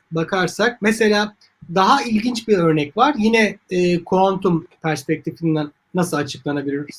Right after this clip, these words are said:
onu Zafer Hocam'a bırakacağım. E, Arrival denen bir film. Aslında Arrival, Sapir-Whorf hipotezi üzerine kurulu, dil hipotezi üzerine kurulu. Bu, e, Sapir-Whorf şunu diyor, a, insanların, e, bölgesel olarak yaşadıkları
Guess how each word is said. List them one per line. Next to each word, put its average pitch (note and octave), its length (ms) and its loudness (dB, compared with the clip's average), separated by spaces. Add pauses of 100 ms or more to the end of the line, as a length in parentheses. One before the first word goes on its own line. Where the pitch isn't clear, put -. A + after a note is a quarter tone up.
(120)
onu E3 180 4
Zafer D#3 320 2
Hocam'a C#3 300 0
bırakacağım. C#3 480 -2 (640)
E, D#3+ 300 2
Arrival A3+ 540 6
denen A#3 320 0
bir C4+ 260 -4
film. G3 400 -2 (140)
Aslında G#3+ 400 0
Arrival, A3+ 640 4
Sapir-Whorf A#3 640 2
hipotezi A3+ 440 -2
üzerine G#3 400 0
kurulu, E3 440 -2
dil F#3+ 280 0 (380)
hipotezi C3+ 560 -4
üzerine C3 320 -6
kurulu. G3 380 -4
Bu, A3 280 4 (480)
e, F3 300 4 (640)
Sapir-Whorf A3+ 640 4
şunu A#3+ 520 4 (200)
diyor, F#3+ 380 2 (320)
a, D#3 280 -2
insanların, A3+ 920 4
e, F3 360 -2
bölgesel F#3 540 2
olarak E3+ 400 0
yaşadıkları E3 840 0